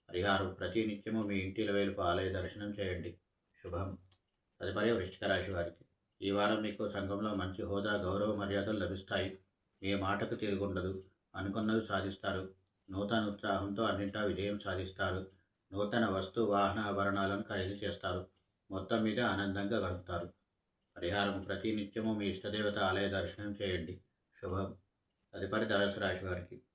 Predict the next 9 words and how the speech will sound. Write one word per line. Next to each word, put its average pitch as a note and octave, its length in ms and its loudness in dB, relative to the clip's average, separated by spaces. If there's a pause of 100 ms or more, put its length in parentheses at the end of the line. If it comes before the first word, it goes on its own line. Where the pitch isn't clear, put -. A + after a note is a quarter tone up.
(220)
ఈ G2 120 2
వారం G#2 360 4
మీకు G#2 280 -2
యుక్తాయుక్త G2+ 560 2
వివేచన G2+ 460 2
జ్ఞానం G2 340 0
పెరుగుతుంది. F#2+ 600 -2 (420)
సామర్థ్యం G2+ 520 0
లభిస్తుంది. F#2+ 720 -2